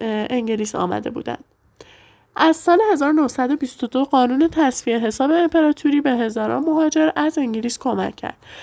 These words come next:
پس از جنگ جهانی دوم، حتی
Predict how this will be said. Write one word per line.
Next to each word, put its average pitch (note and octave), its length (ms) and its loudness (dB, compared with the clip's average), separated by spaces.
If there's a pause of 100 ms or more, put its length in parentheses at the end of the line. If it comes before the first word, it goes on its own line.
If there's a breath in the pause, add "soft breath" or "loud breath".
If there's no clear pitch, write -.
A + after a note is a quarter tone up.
(180 loud breath)
پس F4 200 4
از G4+ 140 2
جنگ F4 320 2
جهانی B3 540 0
دوم، E4+ 440 2 (300 loud breath)
حتی F4 260 2